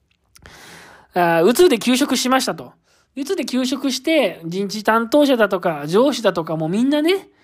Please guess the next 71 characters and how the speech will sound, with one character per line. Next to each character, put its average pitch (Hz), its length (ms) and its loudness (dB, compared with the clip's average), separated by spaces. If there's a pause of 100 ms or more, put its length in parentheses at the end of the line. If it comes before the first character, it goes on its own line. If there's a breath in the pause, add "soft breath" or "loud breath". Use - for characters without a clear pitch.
(260 soft breath)
「ゆ 180 140 -6
っ 165 40 -6
く 214 200 0
り 208 80 2
で、 196 220 0
ゆ 196 160 0
っ 196 40 -2
く 175 200 -4
り 254 80 2
直 233 260 2
し 269 140 -6
な 285 100 0
よ」 294 220 0
と 208 100 -10
か、 180 220 -16 (180)
「無 208 120 -4
理 226 80 0
し 220 120 -2
な 240 100 4
く - 60 -12
て - 140 0
い 269 100 6
い - 20 8
よ」 311 240 6
と 330 120 -8
か、 - 220 -10 (680 soft breath)
優 214 140 0
し 294 240 0
い 370 60 -2
こ 330 100 -2
と 349 180 4
を 302 40 6
か - 120 -10
け 339 80 0
て 302 80 -2
く 220 80 -6
れ 214 80 2
た 196 120 2
と。 156 160 -8 (500 loud breath)
「い 233 80 -8
つ 233 140 -12
ま 220 100 0
で 220 100 -4
だ、 226 200 0
い 220 100 -4
つ 262 140 -6
ま 254 100 0
で 269 100 0
黙 262 280 0
っ - 20 0
て、 - 160 -10
い - 160 -12
つ 247 140 -10
ま 240 80 0
で 247 80 -2
た、 254 180 0 (200)
い 226 100 -8
つ 311 140 -2
ま 285 120 4
で 254 80 0
か 254 120 -4
か 330 100 0
っ - 20 -8
て 330 140 -2
も 302 100 2
大 320 180 4
丈 381 100 4
夫 381 100 4
だ 349 60 6
よ」 370 160 4
と。 - 180 -10